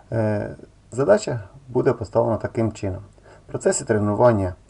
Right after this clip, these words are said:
тенісистів використовують, е, автомат скидання м'ячика в певне місце майданчику. Необхідно поставити автомату необхідну швидкість і кут кидання м'ячика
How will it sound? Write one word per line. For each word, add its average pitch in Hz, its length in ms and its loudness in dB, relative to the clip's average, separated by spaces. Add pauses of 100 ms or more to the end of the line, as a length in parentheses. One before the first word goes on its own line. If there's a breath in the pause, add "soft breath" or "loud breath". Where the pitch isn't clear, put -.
(140 loud breath)
тенісистів 110 640 -2
використовують, 175 840 0 (560 soft breath)
е, - 280 -4
автомат 113 520 2
скидання 123 580 2
м'ячика 113 580 -2 (500 soft breath)
в - 80 -20
певне 123 400 6
місце 110 360 -2
майданчику. 98 680 -4 (460 soft breath)
Необхідно 123 500 0
поставити 104 760 2 (460 loud breath)
автомату 107 840 2 (220)
необхідну 104 720 -2
швидкість - 680 -6 (400 loud breath)
і - 60 -8
кут - 280 0
кидання 107 480 2
м'ячика 107 600 0